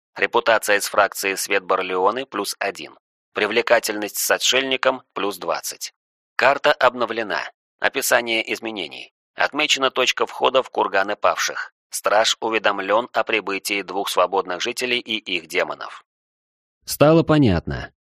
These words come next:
Казавшийся привлекательным бонус от владения архидемоном по факту оказался лишь головной болью. Как и любая женщина, Анирам была падка на информацию. Ради удовлетворения собственного любопытства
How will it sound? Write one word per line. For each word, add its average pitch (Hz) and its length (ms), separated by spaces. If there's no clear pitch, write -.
Казавшийся 95 680
привлекательным 92 960
бонус 101 420
от 104 180
владения 92 600
архидемоном 95 920
по 120 140
факту 139 440
оказался 117 680
лишь 107 240
головной 92 420
болью. 78 500
Как 151 220
и - 20
любая 120 400
женщина, 95 540
Анирам 113 560
была 113 260
падка 104 480
на 98 200
информацию. 92 760
Ради 95 360
удовлетворения 95 920
собственного 92 640
любопытства 90 720